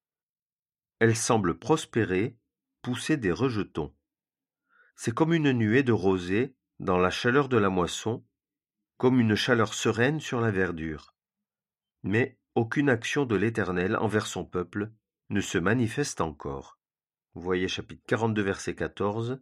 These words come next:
cinquante-sept, verset onze, Ézéchiel seize, verset quarante-deux, Zacharie neuf, verset huit. Avant la moisson, ou le bon grain,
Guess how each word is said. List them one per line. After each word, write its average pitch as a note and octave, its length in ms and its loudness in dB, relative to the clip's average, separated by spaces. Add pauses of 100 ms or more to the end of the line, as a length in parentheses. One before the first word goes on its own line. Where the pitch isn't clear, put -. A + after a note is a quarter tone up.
(540)
cinquante-sept, A2+ 760 -2
verset E2+ 380 -4
onze, E2+ 360 -6 (640)
Ézéchiel G2+ 580 0
seize, C3 380 0
verset G#2+ 300 -4
quarante-deux, F2 640 -6 (720)
Zacharie F2+ 460 -2
neuf, G2+ 320 -2
verset F#2 360 -4
huit. D2 440 -8 (1500)
Avant G#2+ 320 4
la C#3 140 6
moisson, A#2+ 600 2 (180)
ou G2 120 0
le E2+ 100 2
bon F#2+ 240 4
grain, G#2 320 0